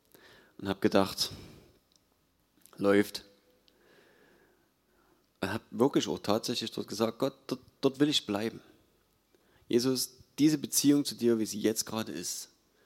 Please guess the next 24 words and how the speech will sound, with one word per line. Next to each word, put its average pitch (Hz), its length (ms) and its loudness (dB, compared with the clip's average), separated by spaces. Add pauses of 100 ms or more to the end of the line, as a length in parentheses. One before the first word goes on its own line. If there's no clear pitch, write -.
(140)
soll 95 200 -4
nur 117 180 -2
noch 120 120 -4
besser 110 340 -4
und 92 160 -10
fester 98 360 -10
werden.“ - 280 -20 (3250)
Und 98 160 0
hab 117 120 -2
irgendwann 139 360 4
gedacht, 110 300 -2
so, 98 100 2
jetzt 101 500 4
bist 117 200 0
du - 40 2
an 98 80 2
dem 98 140 0
Punkt, 104 340 0
wo 104 60 0
es 98 120 -2
nie 113 120 8
wieder 104 140 6
bergab - 380 -6
geht. - 240 -12